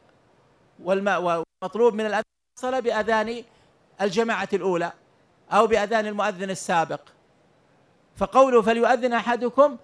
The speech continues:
إما أن يكون وجوباً أو استحباباً على الراجح، وجوباً فيما إذا كان في مكان لا يؤذن غيره،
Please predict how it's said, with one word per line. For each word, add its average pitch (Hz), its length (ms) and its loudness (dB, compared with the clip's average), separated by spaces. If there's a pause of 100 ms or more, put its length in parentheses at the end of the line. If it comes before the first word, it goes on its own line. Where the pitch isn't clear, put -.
(320)
إما 233 280 4
أن 202 80 -2
يكون 196 320 2
وجوباً 247 560 2
أو 240 80 2
استحباباً 226 640 0
على 208 140 -4
الراجح، 202 560 -2 (500)
وجوباً 285 260 2
فيما 254 320 -4
إذا 240 200 -2
كان 254 280 -2
في 233 120 -4
مكان 254 440 -2
لا 277 100 2
يؤذن 247 400 0
غيره، 170 520 -2